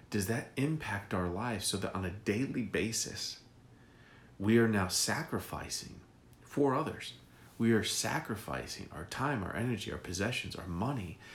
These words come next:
to show love to other brothers and sisters in Christ and to show love throughout that world.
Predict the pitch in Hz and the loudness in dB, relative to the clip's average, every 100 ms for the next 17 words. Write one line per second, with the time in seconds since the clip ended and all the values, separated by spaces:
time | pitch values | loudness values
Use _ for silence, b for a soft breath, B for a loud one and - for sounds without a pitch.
0 | B B B - - 101 - - 139 170 | B B B -16 -6 -2 0 2 2 0
1 | 117 92 82 98 - - 104 104 95 95 | 0 0 0 -4 -6 -4 -2 0 0 0
2 | 95 92 87 - 101 110 101 76 85 104 | -2 -4 -4 -4 -4 -2 -4 -6 -4 -2
3 | 101 95 - 113 143 113 82 85 - - | 0 0 0 2 2 0 -2 -4 -10 -10
4 | - 82 78 62 143 - | -10 -10 -6 -4 -4 -6